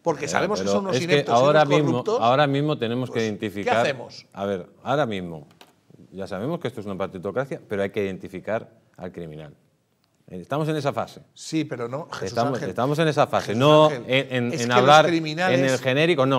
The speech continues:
Speaker 1: No,
Speaker 2: ¿Quién
Speaker 1: no.
Speaker 2: es el responsable de la Confederación
Speaker 1: Claro.
Speaker 2: Hidrográfica del Júcar?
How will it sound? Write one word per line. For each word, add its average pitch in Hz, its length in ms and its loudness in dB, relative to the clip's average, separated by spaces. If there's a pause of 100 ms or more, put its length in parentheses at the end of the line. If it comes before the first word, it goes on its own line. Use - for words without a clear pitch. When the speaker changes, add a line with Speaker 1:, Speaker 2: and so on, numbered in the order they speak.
Speaker 1:
No, - 120 -14 (220)
Speaker 2:
¿Quién 175 320 8
Speaker 1:
no. 190 60 6
Speaker 2:
es 165 120 2
el 156 120 6
responsable 156 840 6
de 135 140 4
la 117 120 6
Confederación 139 520 2
Speaker 1:
Claro. 156 60 2
Speaker 2:
Hidrográfica 135 580 2
del 107 120 2
Júcar? 92 500 -4